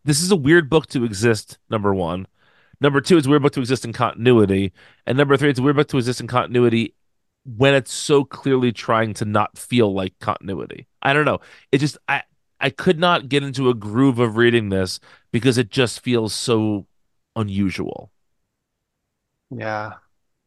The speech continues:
Speaker 2: Yeah, it, it is weird how much it is just spinning directly out of Kneel Before Zod, which is a, c-, could not be, like, i-,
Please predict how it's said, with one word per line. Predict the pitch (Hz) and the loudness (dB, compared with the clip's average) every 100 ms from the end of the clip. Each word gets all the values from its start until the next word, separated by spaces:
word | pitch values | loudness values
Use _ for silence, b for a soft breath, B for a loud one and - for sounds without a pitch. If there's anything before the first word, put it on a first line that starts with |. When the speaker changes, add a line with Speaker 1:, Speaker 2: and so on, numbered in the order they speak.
| _ _ _ _ _ _ _ _ _ _ | _ _ _ _ _ _ _ _ _ _
Speaker 2:
Yeah, | - 143 151 151 131 _ _ _ - | -2 0 2 0 -2 _ _ _ -2
it, | 202 208 | 0 0
it | 196 202 | -2 0
is | 277 220 | -2 -2
weird | 139 127 135 127 110 | -6 -4 2 4 2
how | 120 120 | 2 -2
much | 117 113 - | 0 -2 -2
it | 113 | -8
is | 113 107 | -6 -6
just | 117 - | -10 -12
spinning | - 123 110 113 | -6 -6 -4 -4
directly | 110 107 104 101 107 107 | 0 2 0 -2 -6 -2
out | 104 101 | 0 0
of | 101 101 - _ _ _ _ _ _ _ | 0 -2 -12 _ _ _ _ _ _ _
Kneel | 120 120 | -4 -2
Before | 107 110 123 104 | -4 -6 -6 -4
Zod, | 104 101 101 98 | -2 0 0 -2
which | 107 104 | -8 -8
is | 113 107 | -6 -2
a, | 104 104 104 - _ _ _ _ _ - - | -2 -2 -6 -12 _ _ _ _ _ -20 -16
c-, | - _ | -16 _
could | 160 | -6
not | 147 135 139 131 | 0 0 0 -2
be, | 127 | 2
like, | 127 120 113 117 - _ _ _ _ _ _ _ - | 4 4 2 -4 -6 _ _ _ _ _ _ _ -10
i-, | 156 127 | -10 -10